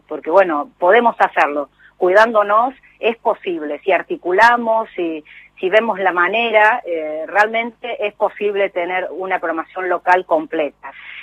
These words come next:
Y después el, el auditorio, recuperar, eh, estamos, estamos transmitiendo actualmente, eh, tres días, lunes, miércoles y viernes, un programa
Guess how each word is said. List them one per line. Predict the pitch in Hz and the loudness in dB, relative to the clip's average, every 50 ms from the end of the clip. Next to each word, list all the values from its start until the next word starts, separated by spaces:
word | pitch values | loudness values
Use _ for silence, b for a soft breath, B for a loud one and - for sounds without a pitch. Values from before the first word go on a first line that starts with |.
| B B _ | B B _
Y | 202 196 | 2 2
después | 208 - - 311 349 302 | 2 2 2 -2 2 2
el, | 330 277 247 202 | 4 4 6 4
el | 202 196 | 6 4
auditorio, | 190 185 190 202 196 - 330 311 277 - 165 160 156 156 151 | 6 4 4 2 2 4 4 4 4 4 2 0 -2 -2 -4
recuperar, | 147 170 175 170 - 185 175 - 190 196 202 220 247 285 294 285 - - | -4 -6 -8 -6 -6 -8 -2 0 2 2 4 4 4 4 2 2 -2 -6
eh, | 190 180 175 160 156 160 151 151 - - 294 294 - _ _ B B B B B B B B B B | -6 -8 -6 -8 -8 -10 -10 -12 -14 -14 -16 -16 -18 _ _ B B B B B B B B B B
estamos, | - 185 - - 254 247 262 269 240 202 - - - | -12 -12 0 2 2 4 4 2 0 -2 -4 -10 -8
estamos | 202 202 - _ 240 254 262 262 254 | -6 -8 -2 _ 0 0 0 -2 -2
transmitiendo | - 233 214 196 214 208 202 - 254 269 277 285 277 262 | 0 0 0 0 -2 -8 -8 -2 0 2 2 2 2 2
actualmente, | 240 214 - - 240 240 240 226 233 240 254 262 262 - 277 262 262 254 240 208 180 165 165 165 | 0 0 2 2 2 2 2 0 -4 -4 -4 -4 -2 0 0 2 2 2 0 -2 -4 -4 -6 -8
eh, | - _ | -8 _
tres | - 233 254 254 202 | -2 -2 -2 -2 -2
días, | 208 254 269 277 269 262 262 302 - _ - _ _ _ _ | -4 -4 -2 0 0 0 0 -2 -8 _ -20 _ _ _ _
lunes, | - 202 226 247 247 233 202 | -8 -6 -4 -4 -4 -6 -8
miércoles | 226 226 240 240 - 233 220 - - | -6 -6 -4 -4 -4 -4 -6 -6 -6
y | 208 196 | -8 -4
viernes, | 202 240 262 262 269 269 269 277 277 269 | 0 2 2 2 2 0 -4 -4 -6 -6
un | - 226 220 | -6 -8 -6
programa | - 202 190 185 196 202 214 226 240 233 226 240 247 | 0 0 2 4 4 2 0 -2 -2 -4 -4 -4 -6